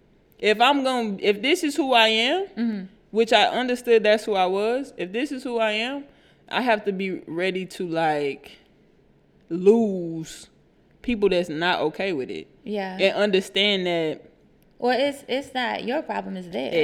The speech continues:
Speaker 1: Exactly. You gotta
Speaker 2: Yeah,
Speaker 1: understand
Speaker 2: they have
Speaker 1: that,
Speaker 2: to deal
Speaker 1: like,
Speaker 2: with that, not you.
Speaker 1: I can't not be myself. And even at this time, like, at this time when my mom put me out,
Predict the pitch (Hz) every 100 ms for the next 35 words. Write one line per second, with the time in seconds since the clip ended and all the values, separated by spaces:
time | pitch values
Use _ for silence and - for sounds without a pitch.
0 | 139 165 147 202 196 160 151 147 151 _
1 | - 180 185 175 160 165 175 190 240 277
2 | 214 156 202 196 196 190 185 208 226 -
3 | 233 190 190 190 - _ 165 - - 196
4 | 160 196 202 202 180 160 - 262 214 -
5 | - - - 226 240 339 277 262 247 240
6 | - 269 240 165 160 - 147 180 175 101
7 | 180 226 277 - 240 220 208 202 190 190
8 | 196 202 214 214 214 202 160 160 185